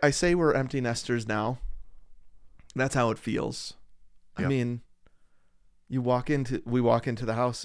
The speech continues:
Speaker 1: in the afternoon after work, and it's just us, just empty. Uh, it's not empty
Speaker 2: Mm-hmm.
Speaker 1: because Jessica's there and I'm there, and the dog is there, who's probably gonna die this year. So that's a whole nother thing.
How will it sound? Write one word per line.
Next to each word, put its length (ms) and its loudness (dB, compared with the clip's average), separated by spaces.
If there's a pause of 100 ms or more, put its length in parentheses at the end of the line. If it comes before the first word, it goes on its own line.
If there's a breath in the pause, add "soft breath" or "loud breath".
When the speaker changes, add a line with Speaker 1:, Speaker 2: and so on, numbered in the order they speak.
(400)
Speaker 1:
in 80 -2
the 80 0
afternoon 380 -2
after 240 -4
work, 280 -2
and 100 -4
it's 120 -4
just 360 0 (100)
us, 480 0
just 300 -6 (440)
empty. 560 -2
Uh, 200 2
it's 140 -6
not 180 0
empty 220 0
Speaker 2:
Mm-hmm. 100 2
Speaker 1:
because 200 -2
Jessica's 420 -2
there 140 -2
and 80 -2
I'm 200 -4
there, 240 -2 (500 soft breath)
and 140 -2
the 40 4
dog 240 2
is 120 -4
there, 180 -4
who's 160 -8
probably 260 -4
gonna 200 -6
die 200 -2
this 240 -6
year. 140 -4
So 160 -8
that's 180 -4
a 60 -2
whole 160 -4
nother 240 -2
thing. 260 -8